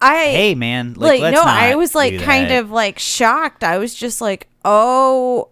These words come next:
Speaker 1: um,
Speaker 2: What kind of
Speaker 1: what?"
Speaker 2: mustache did this guy have?
Speaker 1: He
Speaker 2: I'm
Speaker 1: didn't.
Speaker 2: What kind of, uh, <laughs>
Speaker 1: He was just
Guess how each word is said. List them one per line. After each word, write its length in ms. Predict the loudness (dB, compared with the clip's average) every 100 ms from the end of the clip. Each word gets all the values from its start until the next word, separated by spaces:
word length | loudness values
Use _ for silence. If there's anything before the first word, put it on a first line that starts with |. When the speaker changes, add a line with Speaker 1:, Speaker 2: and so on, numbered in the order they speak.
| -2
Speaker 1:
um, 800 | 2 4 4 4 2 2 0 0
Speaker 2:
What 160 | 0 2
kind 160 | 2
of 80 | 2
Speaker 1:
what?" 240 | 4 4
Speaker 2:
mustache 440 | 4 4 2 0 -2
did 120 | -4
this 160 | -4 -4
guy 200 | -4 -2
have? 320 | -4 -6 -4
Speaker 1:
He 160 | -4 -4
Speaker 2:
I'm 80 |
Speaker 1:
didn't. 480 | 0 0 0 -4 -10 -16 _ _ _ _ _ _ _
Speaker 2:
What 240 | -6 -4
kind 220 | -2 -2
of, 300 | 0 -2 -4 -12 -20 -18
uh, 380 | -14 -12 -10 -12 -14 -18 -14
<laughs> 280 | -12 -8 -6
Speaker 1:
He 160 | -4
was 280 | -2 -4 -6
just 400 | -8 -8 -10 -18